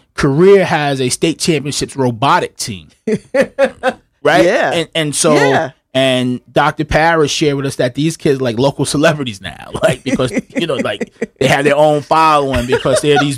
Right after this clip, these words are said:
Speaker 1: brilliant, um,
Speaker 2: Yeah.
Speaker 1: scientists and stem kids who are able, able to not only build beautiful machines, but also compete.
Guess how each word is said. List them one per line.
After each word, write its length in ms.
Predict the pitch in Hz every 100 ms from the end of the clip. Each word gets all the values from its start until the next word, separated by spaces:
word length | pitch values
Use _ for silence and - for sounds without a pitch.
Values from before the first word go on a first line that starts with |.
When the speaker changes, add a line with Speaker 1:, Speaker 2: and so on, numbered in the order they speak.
| 165
Speaker 1:
brilliant, 500 | 147 165 165 160 151
um, 300 | _ _ -
Speaker 2:
Yeah. 240 | 208 359 415
Speaker 1:
scientists 880 | 202 165 165 160 156 - 151 147
and 140 | 131 123
stem 420 | - - 196 190
kids 400 | - 151 143 135
who 140 | 147
are 60 | 131
able, 260 | 143 143 135 -
able 180 | 143 139
to 180 | - 135 - _
not 160 | 156 156
only 200 | 165 160
build 460 | 120 156 165 156 127
beautiful 380 | 151 151 156
machines, 420 | 143 127 - 214 165
but 60 |
also 220 | - 151 160
compete. 600 | - 139 - 262 -